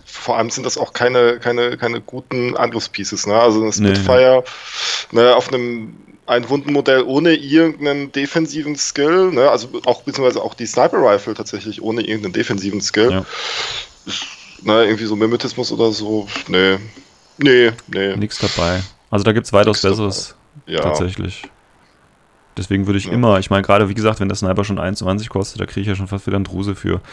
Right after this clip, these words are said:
Speaker 2: äh, oder sogar einen Brawler, ja, und da hab ich dann irgendwie mehr davon, meiner Ansicht nach, aber naja, gut.
Speaker 1: Ja.
Speaker 2: Also ich werd sie, glaub ich, eher nicht so häufig ansetzen.
Speaker 1: Ja.
Speaker 2: Gut. Kommen wir mal
Speaker 1: Gut.
Speaker 2: zu den Bashi Bazooks.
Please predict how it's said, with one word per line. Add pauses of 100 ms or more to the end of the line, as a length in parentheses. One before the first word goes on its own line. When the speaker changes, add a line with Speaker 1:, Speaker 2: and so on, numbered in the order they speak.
(420)
Speaker 2:
äh,
oder
sogar
einen
Brawler,
ja,
und
da
hab
ich
dann
irgendwie
mehr
davon,
meiner
Ansicht
nach,
aber (760)
naja,
gut. (400)
Speaker 1:
Ja. (680)
Speaker 2:
Also
ich
werd
sie,
glaub
ich,
eher
nicht
so
häufig
ansetzen. (1040)
Speaker 1:
Ja. (380)
Speaker 2:
Gut. (600)
Kommen
wir
mal
Speaker 1:
Gut.
Speaker 2:
zu
den (760)
Bashi
Bazooks.